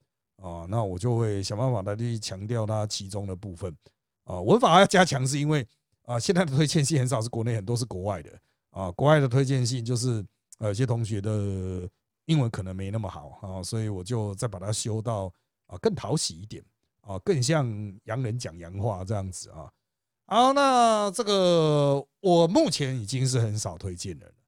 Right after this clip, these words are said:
了，啊，就是绝大多数的人，哈，来找我推荐的时候，我都是好言相劝啊，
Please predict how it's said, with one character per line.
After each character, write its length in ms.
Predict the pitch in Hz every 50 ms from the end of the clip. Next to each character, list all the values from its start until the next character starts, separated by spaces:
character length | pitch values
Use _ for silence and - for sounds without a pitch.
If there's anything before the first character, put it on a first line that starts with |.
| _ _ _ _ _ _ _ _ _ _
了， 100 | 95 92
啊， 300 | 90 85 78 76 78 82
就 140 | - 127 117
是 340 | 101 110 117 101 101 98 90 - _ _ _ _ _ _ _ _ _ _ _ _ _ _ _ _ _ _ _
绝 200 | - - 131 139
大 280 | 147 156 180 151 123 123
多 280 | 117 - 127 127 127
数 220 | 123 - - 131 113
的 100 | 98 90 87
人， 200 | 85 73 76 - -
哈， 240 | - 123 104 92 - _ _ _
来 100 | 156 170
找 160 | 165 - 185
我 60 | 180 156
推 200 | - 143 151 151
荐 160 | 143 156 139
的 100 | 123 113
时 240 | 104 - - 107 107
候， 240 | 113 117 107 98
我 400 | 90 - 98 107 110 101 95 95 - -
都 260 | 131 120 117 117 120
是 300 | 113 - - 127 113 98
好 240 | - - 98 98 101
言 240 | 101 101 95 113
相 280 | 117 107 131 110 113 117
劝 220 | 113 - 135 107 85 76
啊， 60 | 71